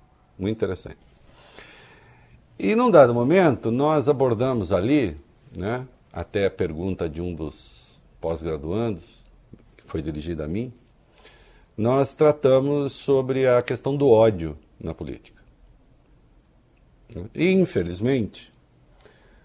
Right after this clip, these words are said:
eu disse que o ódio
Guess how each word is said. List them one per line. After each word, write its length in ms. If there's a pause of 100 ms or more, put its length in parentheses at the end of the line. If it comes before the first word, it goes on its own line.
(240)
eu 180
disse 540 (140)
que 760
o 120
ódio 720